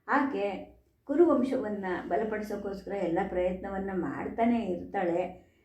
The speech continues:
ಶಂತನು ಚಕ್ರವರ್ತಿಯ ವಂಶ ಅವಿಚ್ಛೇದವಾಗಿ ನಡಿಬೇಕು ಅಂತ ಹೇಳ್ಬಿಟ್ಟು ತನ್ನ ಮಗನಾದ ದ್ವೈಪನನ್ನ ಕರೆದು ಕಾಶಿ ರಾಜಕುಮಾರಿಯರಲ್ಲಿ ನಿಯೋಗ ಮಾಡಿಸಿ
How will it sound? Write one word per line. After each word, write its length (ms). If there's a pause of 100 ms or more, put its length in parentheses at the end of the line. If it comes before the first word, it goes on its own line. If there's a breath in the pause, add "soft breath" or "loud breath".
(160 soft breath)
ಶಂತನು 440
ಚಕ್ರವರ್ತಿಯ 640
ವಂಶ 360
ಅವಿಚ್ಛೇದವಾಗಿ 1160
ನಡಿಬೇಕು 500
ಅಂತ 140
ಹೇಳ್ಬಿಟ್ಟು 400 (400 loud breath)
ತನ್ನ 280
ಮಗನಾದ 520 (120)
ದ್ವೈಪನನ್ನ 580 (140)
ಕರೆದು 500 (260 loud breath)
ಕಾಶಿ 400
ರಾಜಕುಮಾರಿಯರಲ್ಲಿ 1080
ನಿಯೋಗ 380
ಮಾಡಿಸಿ 840